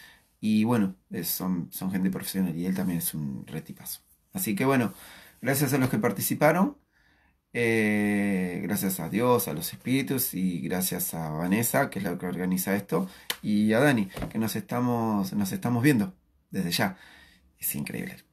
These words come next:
Sinceramente, yo me quedo asombrado porque <laughs> tiene, obvio, tiene otra forma, cada medium tiene otra forma. Y de pronto comenzar a, que él hacía con la tabla esa que tiene ahí, increíble, increíble.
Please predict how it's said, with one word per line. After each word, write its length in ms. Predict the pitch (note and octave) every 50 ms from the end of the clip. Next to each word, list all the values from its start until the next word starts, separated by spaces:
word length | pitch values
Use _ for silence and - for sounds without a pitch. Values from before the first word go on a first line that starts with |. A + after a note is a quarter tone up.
| _ _
Sinceramente, 520 | - F#2 G2+ G2+ - B2+ B2 A#2 G2 -
yo 100 | - D3
me 80 | F3 F#3
quedo 120 | - C3 B2
asombrado 440 | - - G2+ A2 D#3+ E3+ D3+ A#2
porque 220 | A2 A2 G2+ G#2+ - - - - - -
<laughs> 320 | - - - - A2 G#2+ G2+
tiene, 340 | C3+ D#3 D#3+ D#3+ D3 - -
obvio, 240 | - C#3+ C#3+ B2+ A#2
tiene 140 | C#3 C#3 D3+
otra 160 | C#3+ B2+ A#2+
forma, 300 | - - D#3+ C3 A2+ G2+
cada 140 | A2 G#2+ A2+
medium 280 | B2 B2 B2+ B2+ A2+ G2
tiene 140 | A#2+ A#2+
otra 160 | G#2+ F#2+ A#2+ -
forma. 260 | D3+ C#3+ B2 - - - - - _ -
Y 60 | A#2+
de 100 | A#2 G#2
pronto 280 | F#2 C#3 C#3 C#3 D#3+ C3+
comenzar 380 | B2+ B2 A#2+ G#2+ - B2+ C3 C3
a, 320 | B2+ B2 A2+ G#2 - -
que 80 | - B2
él 80 | A2+
hacía 220 | A2+ - - B2+ G2+
con 180 | - G#2+ G2+ G2
la 120 | F#2+ F#2
tabla 260 | - A#2 B2+ B2 G#2+
esa 260 | G2 - G2+ G2 - -
que 100 | - -
tiene 280 | - G#2+ G#2+ G2+ F#2+
ahí, 480 | F#2 G2 B2 C3 A2 D#2+ - C2+ - - _ _ _ _ _ _ _ _ _ _ _ _ _ _ _
increíble, 360 | G#2+ G#2 G2 G#2+ G2 - - - - _ _ _ _ - - - - -
increíble. 280 | - G#2+ G2 F#2+ F#2